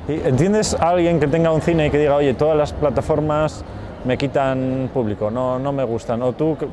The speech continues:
crees en la compatibilidad? Bueno, Filmin apuesta por la compatibilidad, entiendo, entre el cine y, y la plataforma, ¿no?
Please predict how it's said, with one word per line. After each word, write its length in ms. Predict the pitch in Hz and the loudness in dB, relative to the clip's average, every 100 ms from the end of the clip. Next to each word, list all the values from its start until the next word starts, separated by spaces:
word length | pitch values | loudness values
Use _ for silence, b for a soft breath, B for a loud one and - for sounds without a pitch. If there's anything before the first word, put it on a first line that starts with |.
| - | -4
crees 220 | 151 151 | -2 -2
en 80 | 143 | -2
la 140 | 139 | -2
compatibilidad? 1000 | 143 139 131 135 135 135 139 135 135 135 | -2 -4 -4 -4 -6 -2 -2 0 -2 -2
Bueno, 200 | 127 123 | -4 -4
Filmin 320 | 143 147 160 - - - | -6 -6 -6 -8 -14 -8
apuesta 320 | 127 135 127 | -6 -6 -4
por 100 | 127 | -4
la 80 | 120 | -4
compatibilidad, 440 | 120 107 120 120 | -6 -6 -4 -4
entiendo, 200 | 117 120 | -4 -4
entre 140 | 113 | -4
el 40 | 107 | -4
cine 400 | 139 143 147 - | -4 -4 -4 -6
y, 180 | 120 120 123 | -8 -8 -6
y 60 | |
la 100 | 113 | -4
plataforma, 540 | 107 107 104 170 135 107 | -4 -4 -4 -4 -4 -6
¿no? 120 | 165 | -8